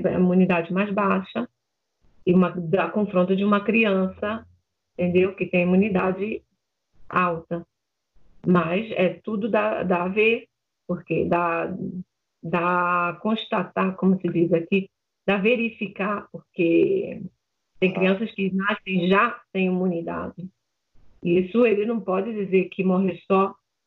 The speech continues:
Speaker 1: é, idosos. Entendeu?
Speaker 2: Uhum.
Speaker 1: Entendeu? A melhor coisa pra, pro brasileiro, pra todo mundo, nesse momento, é o quê? É estar em casa.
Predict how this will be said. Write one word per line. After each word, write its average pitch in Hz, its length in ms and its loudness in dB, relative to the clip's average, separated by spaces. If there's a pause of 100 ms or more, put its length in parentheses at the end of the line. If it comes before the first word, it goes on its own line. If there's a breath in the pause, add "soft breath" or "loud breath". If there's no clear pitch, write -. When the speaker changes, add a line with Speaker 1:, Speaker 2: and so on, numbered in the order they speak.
(460)
Speaker 1:
é, 175 340 4
idosos. 165 840 -4 (920)
Entendeu? 175 320 4
Speaker 2:
Uhum. 185 140 -6 (640)
Speaker 1:
Entendeu? 202 600 2
A 196 120 2
melhor 214 400 0
coisa 226 400 -2
pra, 214 200 -4
pro 196 160 -6
brasileiro, 196 800 2
pra 180 140 -8
todo 233 360 0
mundo, 202 580 -2 (400)
nesse 202 300 2
momento, 208 920 2
é 190 220 2
o 226 80 -2
quê? 185 380 -2 (760)
É 175 800 0
estar 190 240 0
em 240 80 0
casa. 180 520 -2